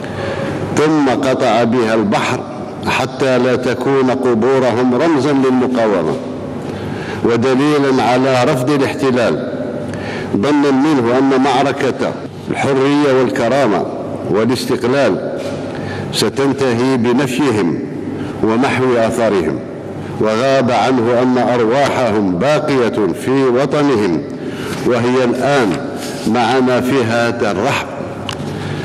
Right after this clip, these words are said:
شاهدة على هذه الوقفة التاريخية لأحفادهم. بعد ساعة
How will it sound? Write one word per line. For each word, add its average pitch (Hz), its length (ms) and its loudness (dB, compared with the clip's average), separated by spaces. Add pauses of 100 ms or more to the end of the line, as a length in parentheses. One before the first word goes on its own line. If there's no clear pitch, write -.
(140)
شاهدة 127 920 2
على 117 220 2
هذه 113 600 0
الوقفة 107 480 0
التاريخية 131 1080 0 (220)
لأحفادهم. 110 720 0 (880)
بعد 123 300 2
ساعة 127 480 0